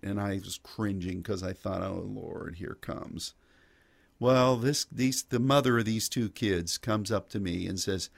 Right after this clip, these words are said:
"I just want you to know that I forgive you for the way you have mistreated my children." And she's just got this kind of a weird Mona Lisa grin on her face. It's right up in the front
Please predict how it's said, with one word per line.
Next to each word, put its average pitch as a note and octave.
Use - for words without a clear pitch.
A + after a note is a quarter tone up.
"I C#3
just C#3+
want C#3
you C3
to B2
know G#2+
that G2
I A2
forgive G2
you G2
for -
the G#2+
way A#2+
you A#2
have G2+
mistreated G#2+
my G2+
children." F#2+
And D3
she's G#3+
just B2+
got D3+
this C3+
kind C#3+
of A2
a G#2
weird A2
Mona A2+
Lisa A2
grin A2
on G#2+
her G2+
face. G3
It's -
right C#4
up A3
in C#3
the F#2+
front A#2+